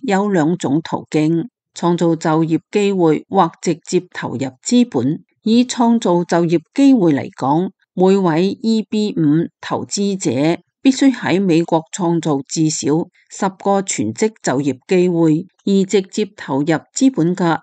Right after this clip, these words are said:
投資人則有兩種選擇，一係投資總額達一百零五萬美元，二係喺美國劃定嘅目標就業區，譬如鄉村、高失業率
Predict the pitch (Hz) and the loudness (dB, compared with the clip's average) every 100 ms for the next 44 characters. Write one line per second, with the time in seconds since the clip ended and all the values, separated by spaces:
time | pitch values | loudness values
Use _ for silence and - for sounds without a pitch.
0 | _ - - 113 - 202 196 120 123 - | _ -16 -10 -10 -6 -4 0 -2 -4 -12
1 | - - 277 160 151 156 131 143 123 156 | -4 -4 -2 -2 0 0 0 -2 -2 -4
2 | - 117 131 165 - _ - 285 254 160 | -4 -6 -2 -4 -4 _ -2 0 0 -2
3 | 147 - 120 139 220 233 220 131 190 143 | -2 -4 -4 -2 0 2 2 0 0 0
4 | 170 - 156 - _ - 240 180 165 127 | -4 -4 -6 -6 _ -4 0 0 0 -2
5 | 120 156 160 175 156 151 151 160 147 135 | -2 0 0 2 2 2 0 2 2 2
6 | 131 - _ - 196 202 180 185 185 175 | 0 -4 _ -4 -2 0 0 0 0 0
7 | 220 240 190 185 175 - 160 - - 151 | 4 4 4 0 -2 0 -2 -2 -4 -2
8 | 147 170 160 - 180 156 _ 220 220 214 | 0 0 -2 -2 -4 -4 _ 0 2 2
9 | 175 139 139 127 - 175 165 160 - _ | -2 -4 -6 -8 -6 0 0 0 -6 _
10 | - 190 143 - 214 233 - 233 233 - | -2 0 0 -2 0 0 0 0 0 -4
11 | _ 226 226 233 240 202 143 151 | _ 2 2 2 0 0 0 0